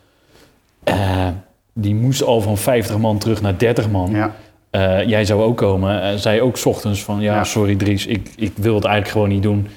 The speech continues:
Speaker 2: Nee.
Speaker 1: Ehm, en ik, ja, ik heb toch keihard geroepen, "It get on."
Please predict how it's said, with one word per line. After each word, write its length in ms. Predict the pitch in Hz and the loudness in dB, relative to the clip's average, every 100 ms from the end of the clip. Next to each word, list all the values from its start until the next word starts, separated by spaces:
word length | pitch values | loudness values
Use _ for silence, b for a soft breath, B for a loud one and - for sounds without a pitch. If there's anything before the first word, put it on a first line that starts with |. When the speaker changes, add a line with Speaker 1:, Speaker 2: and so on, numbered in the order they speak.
| - | -4
Speaker 2:
Nee. 140 | 127 - - | -2 -2 -4
Speaker 1:
Ehm, 400 | 104 98 92 92 92 - _ _ _ _ | 0 0 0 -2 -4 -12 _ _ _ _
en 220 | 101 104 | -6 -4
ik, 300 | 110 101 - - | -4 -6 -10 -8
ja, 240 | 92 90 | -6 -4
ik 160 | 76 104 | -4 -2
heb 120 | 104 101 - _ | -4 -4 -12 _
toch 280 | - 123 - | -2 -2 0
keihard 340 | 127 113 107 | 2 4 2
geroepen, 460 | - 107 101 104 - | 0 -2 0 0 0
"It 140 | 120 110 | -2 2
get 240 | 120 110 | 2 4
on." 320 | 117 113 107 | 4 2 0